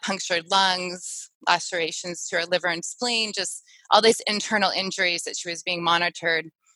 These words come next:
And happy to report she's healthy today. But what I realized was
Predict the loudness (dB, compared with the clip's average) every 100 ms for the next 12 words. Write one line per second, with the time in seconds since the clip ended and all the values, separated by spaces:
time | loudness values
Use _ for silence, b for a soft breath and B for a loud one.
0 | _ _ -4 2 6 6 2 -4 _ _
1 | 4 4 6 6 6 6 6 8 8 4
2 | -2 -2 -2 4 6 6 2 -2 0 -2
3 | -2 0 2 4 4 2 0 -2 -8 b
4 | b b _ _ 4 6 8 6 2 2
5 | 6 6 4 0 2 4 6 6 6 2
6 | -2 -6 2 6 6 4 0 -6 -12